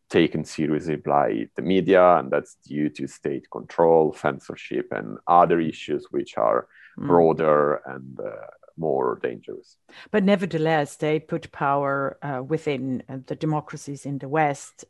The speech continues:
Speaker 2: uh, who then deal with China. So, so that, that,
Speaker 1: Yeah.
Speaker 2: that did change the discourse. As-, it's,
Speaker 1: Yeah.
Speaker 2: um, I have, before I, uh, y-, you explain us the best platforms that you actually researched,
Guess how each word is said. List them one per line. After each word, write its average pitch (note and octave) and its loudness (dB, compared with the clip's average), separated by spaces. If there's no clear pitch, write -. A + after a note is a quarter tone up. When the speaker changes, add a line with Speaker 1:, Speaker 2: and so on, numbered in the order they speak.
Speaker 2:
uh, D3 -6
who - -8
then D#3 2
deal D#3 -2
with - -8
China. B2+ -6
So, C#3+ -8
so - -6
that, E3+ 2
that, D#3+ 6
Speaker 1:
Yeah. F#2+ 10
Speaker 2:
that E3+ 0
did F3 0
change C#3 -6
the - -16
discourse. - -8
As-, - -10
it's, G3 4
Speaker 1:
Yeah. F#3+ 6
Speaker 2:
um, G3 4
I B3 4
have, D4 2
before A#3+ 4
I, G3+ 2
uh, F#3 -2
y-, F3+ -6
you G#3 -4
explain G3 -2
us F3 -6
the - -8
best E3 -4
platforms F3 -4
that D#3+ -6
you E3 -6
actually D#3+ -8
researched, D#3+ -6